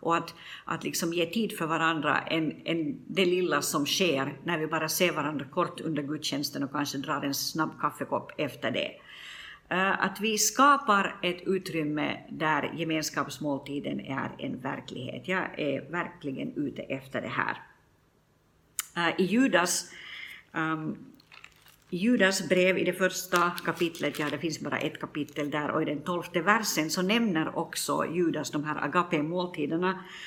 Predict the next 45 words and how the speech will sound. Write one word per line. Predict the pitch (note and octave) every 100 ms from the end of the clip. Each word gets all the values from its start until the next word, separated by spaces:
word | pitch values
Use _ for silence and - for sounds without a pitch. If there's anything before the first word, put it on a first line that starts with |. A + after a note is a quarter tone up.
| - -
Eh, | -
han, | D#3 D3+ F3 F3 D#3 -
han | F3 E3
varnar | G3 A3+ G3 E3
för | E3
falska | - G#3 F#3+ - D#3
lärare, | D#3+ F#3+ E3+ D3 E3
det | F3 F3
är |
kontexten, | F3 F#3+ F#3 D#3+ - - F#3+
och | - D#3+
så |
säger | E3 F#3+ E3+
han | E3
så | D#3
här | D#3 D#3+ F#3 F3 -
att | D3+ D3 - - - -
de, | - E3+ F#3 A3
alltså | F3 E3
de | E3 E3
falska | F3+ F3 F3
lärarna, | F#3 F3+ E3+ F#3 -
är | F3+ E3 D3+ - - -
skamfläckar | - - G#3+ G3+ - F#3 F3+ F3 D#3+
vid | D3 -
era | D#3+ D3
kärleksmåltider | - - B3 F#3+ D3 - - G3 F3+ F#3 D3+ D3 D3
där | D3 E3
de | D#3+
utan | - A3+ A#3 D#3
att | D3+
skämmas | - G#3 F#3+ D3+ D#3
festar | - - G#3+ - D#3+
tillsammans | D3 D3+ - F3 D3 C#3 C#3
med | D#3+ D3+
er | C#3
och | C#3
tar | D3 C3
för | - E3 C3+
sig. | - - - -
Det |
är | D#3+
moln | D3 F3 G3
utan | E3+ E3 C#3+ C3+
regn | C#3 E3+ C#3 C3